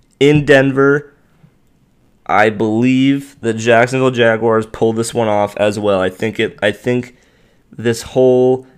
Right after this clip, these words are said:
energy from Gardner Minshew carries on. I think Jacksonville takes one from Denver in Mile High. Uh, I think Gol-, Gardner Minshew is gonna throw three touchdown passes. That's my bold prediction.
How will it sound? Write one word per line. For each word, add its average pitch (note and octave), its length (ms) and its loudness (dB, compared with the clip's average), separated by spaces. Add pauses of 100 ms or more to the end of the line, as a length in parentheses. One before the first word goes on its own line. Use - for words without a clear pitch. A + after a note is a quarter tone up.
(760)
energy C3+ 600 0
from G2 300 -8
Gardner A2+ 300 -2
Minshew A2+ 380 -6
carries G#2+ 420 -2
on. A2+ 240 0
I G2 60 -2
think G2+ 260 -10
Jacksonville G#2 560 -4
takes A#2 420 -4
one A2+ 160 -6
from F2+ 220 -10
Denver A2+ 520 -2
in C3 280 0
Mile A2 260 -2
High. G#2 440 -4 (800)
Uh, G#2 320 -2
I A2 100 -2
think A#2 340 -6
Gol-, A#2 320 -4
Gardner A#2+ 240 2
Minshew A#2 220 -4
is A2+ 80 -8
gonna A2+ 180 -4
throw A2 280 -2
three C3+ 320 -4
touchdown A#2+ 420 0
passes. A#2 460 -4
That's G#2+ 240 -2
my A2+ 100 -4
bold A2 220 -2
prediction. A#2+ 680 -4